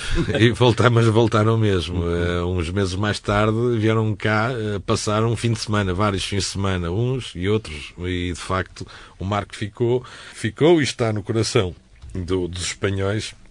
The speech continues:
Speaker 1: E, de facto, eh, é o sinal claro de, daquilo que é o Marco Canaveses, daquilo que tem sido a aposta de,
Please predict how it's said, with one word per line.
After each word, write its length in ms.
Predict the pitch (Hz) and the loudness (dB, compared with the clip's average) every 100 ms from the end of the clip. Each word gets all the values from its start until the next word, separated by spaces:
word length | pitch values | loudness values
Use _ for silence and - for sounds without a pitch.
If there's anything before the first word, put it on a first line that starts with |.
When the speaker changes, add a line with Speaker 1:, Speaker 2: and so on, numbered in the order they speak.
| - | -2
Speaker 1:
E, 80 | 110 | -2
de 40 | |
facto, 760 | - 104 101 - - 107 98 90 | 0 -2 -2 -2 -6 -4 -2 -2
eh, 600 | 82 80 80 - 64 98 | -4 -8 -10 -12 -8 0
é 60 | 113 | 0
o 60 | |
sinal 420 | 110 - 104 92 | 2 0 2 0
claro 440 | 90 104 95 85 80 87 87 | -2 0 0 0 -4 -6 -4
de, 380 | 90 87 85 | -2 -2 -2
daquilo 260 | 85 95 107 | -2 -2 -2
que 80 | - | -2
é 40 | |
o 40 | 98 | 0
Marco 240 | 104 92 | 0 0
Canaveses, 580 | 110 101 92 101 107 92 | 0 2 4 4 2 0
daquilo 240 | 92 104 | -4 -4
que 60 | 92 | -4
tem 180 | 101 95 | -2 -2
sido 380 | - 95 95 | -2 -2 0
a 60 | 92 | -2
aposta 480 | 92 - 110 - | -2 4 4 2
de, 60 | 90 | -4